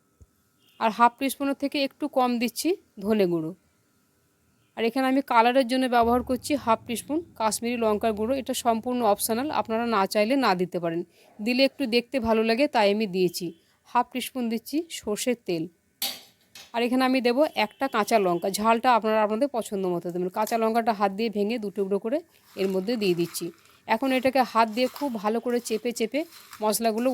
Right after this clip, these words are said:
উচ্ছের সাথে ভালোভাবে মেখে নেব, আর পেঁয়াজটাও একেবারে ঝুরঝুরে করে নেব। এতে আমি একটি বিশেষ মশলা দেব, সেই মশলাটা আবার দিয়ে আবার একবার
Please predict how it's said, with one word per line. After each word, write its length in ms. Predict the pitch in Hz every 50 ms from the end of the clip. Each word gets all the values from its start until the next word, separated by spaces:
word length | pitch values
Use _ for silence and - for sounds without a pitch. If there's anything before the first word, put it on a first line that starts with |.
| 214
উচ্ছের 260 | 208 - - 247 220 -
সাথে 180 | 233 220 - 254 214 185
ভালোভাবে 400 | 196 190 214 233 208 220 214 233 226 202
মেখে 200 | 190 - - 202 202
নেব, 120 | 202 208 254 311 - _ _ _ _ -
আর 60 | 220 208 -
পেঁয়াজটাও 440 | 233 220 208 208 208 - - 240 247 233 208
একেবারে 260 | - - 190 202 226 254 214
ঝুরঝুরে 380 | - 208 196 170 - 196 196 226 -
করে 140 | 190 180 170 165
নেব। 120 | 170 160 160 170 - _ _ _ - - _ _ -
এতে 160 | 240 226 285 277
আমি 100 | 269 269 269 269
একটি 140 | _ - - 220 220
বিশেষ 240 | 226 - - 285 247 240 233
মশলা 260 | 220 214 196 220 220 202
দেব, 100 | 220 226 269 277 -
সেই 140 | - 233 226 220
মশলাটা 380 | 214 202 - 226 220 - 277 311 349 - - - - - _ _ - -
আবার 160 | 208 233 240 226 202
দিয়ে 140 | 226 233 285 277 226
আবার 160 | 196 208 208 214
একবার 200 | 202 190 214 262